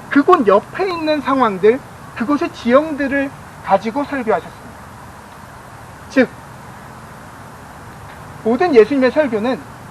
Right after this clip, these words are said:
옆에 있는 것을 가지고 아주 우리에게 익숙한 것을 가지고 우리에게 가르침을 주셨다는 것이죠. 너무 일상적이고 평범한 것들이지만 예수님은 그것을 통해서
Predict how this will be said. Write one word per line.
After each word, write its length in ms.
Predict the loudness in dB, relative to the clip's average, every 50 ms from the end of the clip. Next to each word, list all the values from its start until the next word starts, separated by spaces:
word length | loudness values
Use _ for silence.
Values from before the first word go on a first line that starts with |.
| -4
옆에 500 | -2 -2 -2 -2 -4 -8 -4 -4 -4 -4
있는 300 | -4 -6 -4 -4 -4 -2
것을 340 | 0 -2 -2 -2 -2 -2 2
가지고 540 | 4 4 4 4 0 -10 -8 -6 -4 -6 -6 -6 -10 -16 -16 -16 -16 -16 -16 -14 -4 2
아주 220 | 4 4 6 6
우리에게 420 | 4 2 2 2 2 0 0 0 -2
익숙한 460 | -2 -4 -8 -12 -4 2 2 2 4
것을 240 | 2 0 0 2 6
가지고 300 | 6 6 6 4 -2 -2
우리에게 320 | -2 -2 -2 -2 -2 -4
가르침을 540 | -4 -2 -2 -2 -2 -4 -6 -8 -8 -6 -6
주셨다는 580 | -8 -6 -4 -4 -4 0 0 -2 -2 -2 -6
것이죠. 400 | -10 -12 -12 -12 -14 -14 -14 -14 -14 -12 -12 -14 -14 -14 -16 -16 -16 -16 -16 -16 -16 -16 -16 -16 -16 -16 -16 -16 -16 -16 -16 -16 -16 -16 -16 -16 -14 -14 -16 -16 -16 -16 -16 -16 -16 -16 -16 -4 4
너무 360 | 6 8 8 8 8 6 4
일상적이고 680 | 2 2 4 4 4 4 4 2 0 -2 0 2 2 0
평범한 460 | 2 0 0 2 4 4 4 4 4 2
것들이지만 680 | 0 -2 -4 -4 -8 -8 -8 -8 -4 -2 -2 -2 -2 -4 -12 -14 -14 -12 -12 -12 -8 0 4
예수님은 680 | 4 4 4 4 0 2 2 4 4 4 2 2 0
그것을 400 | -2 4 4 4 4 4 -2 -4
통해서 560 | -2 -4 -2 -2 -4 -2 2 2 2 2 2